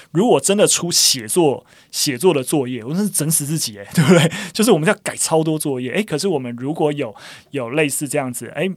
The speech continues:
其实不用，他自己没有，不用，不用上课，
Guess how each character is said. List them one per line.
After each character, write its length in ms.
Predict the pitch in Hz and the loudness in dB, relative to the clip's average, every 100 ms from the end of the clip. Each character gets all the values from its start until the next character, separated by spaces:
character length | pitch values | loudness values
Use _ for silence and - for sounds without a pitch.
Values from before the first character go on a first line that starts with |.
| - | -6
其 160 | - | -4
实 60 | 185 | -4
不 120 | - | 0
用， 300 | 202 196 143 - - | 2 2 -2 -12 -2
他 120 | 190 | 0
自 140 | 202 | 2
己 80 | 143 | -2
没 140 | 123 143 | -4 -4
有， 200 | 120 - - | -4 -8 -4
不 80 | 147 | -2
用， 160 | 156 143 | -2 -4
不 100 | 151 | -4
用 100 | 151 | 0
上 200 | 156 117 | -2 -2
课， 200 | - | -8